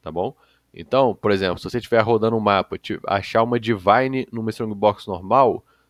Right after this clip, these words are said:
vai vir duas Divines por causa dessa passiva aqui. Inclusive, dá pra você notar isso nesses vídeos de highlight, né? Que às vezes um cara abre uma Strong Box, mata, mata monstro,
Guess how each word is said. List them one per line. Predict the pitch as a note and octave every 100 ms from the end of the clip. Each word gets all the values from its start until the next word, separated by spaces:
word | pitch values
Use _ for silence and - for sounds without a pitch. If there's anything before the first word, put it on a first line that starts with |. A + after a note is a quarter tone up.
| _
vai | - F2+
vir | G2+
duas | F2+ G2+ A2 A2+
Divines | A#2+ A2+ G#2 G#2+ -
por | - A2
causa | A2 G2+
dessa | G2+ G2+
passiva | - G#2 A2 G#2
aqui. | B2 F#2+ E2+ _ _ _
Inclusive, | G#2 A#2+ G#2+ A#2+
dá | B2 C3
pra | C3+
você | C3 -
notar | B2+ B2+ B2+ A#2+
isso | A2+ -
nesses | A#2 B2+
vídeos | G2 G#2 G#2
de | G#2+
highlight, | G#2+ A#2 G#2 F#2+ F2
né? | D#2+
Que | E2
às |
vezes | E2+
um | F2+
cara | - F#2 F2+
abre | F#2+ F#2
uma | F2
Strong | - G2+
Box, | G2 A2 A#2
mata, | - F#2+ F#2+
mata | F#2
monstro, | G2 A2 B2+ C#3+